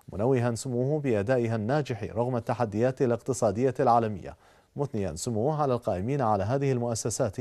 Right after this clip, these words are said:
وما يوالون بذله من جهود لإنجاح أعمالها وتوسيع دائرة نشاطها،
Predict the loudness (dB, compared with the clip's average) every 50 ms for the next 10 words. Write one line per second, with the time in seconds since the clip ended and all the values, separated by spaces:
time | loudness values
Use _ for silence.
0 | -10 -10 _ _ -20 -18 _ -12 -12 -10 -10 -8 -4 2 4 4 4 4 2 2
1 | 2 2 2 2 0 0 2 0 2 2 2 0 0 -2 -2 -2 0 0 -2 -4
2 | -4 -2 -2 -2 0 0 -2 -2 -2 -2 -2 -4 -2 0 0 0 0 -2 -4 -4
3 | -4 -4 -6 -8 -8 -4 -2 0 0 0 0 -2 -2 -4 -6 -8 -6 -6 -6 -6
4 | -2 0 2 2 2 2 0 -2 -4 -2 0 0 0 0 0 -2 -2 0 2 2
5 | 2 2 2 0 0 0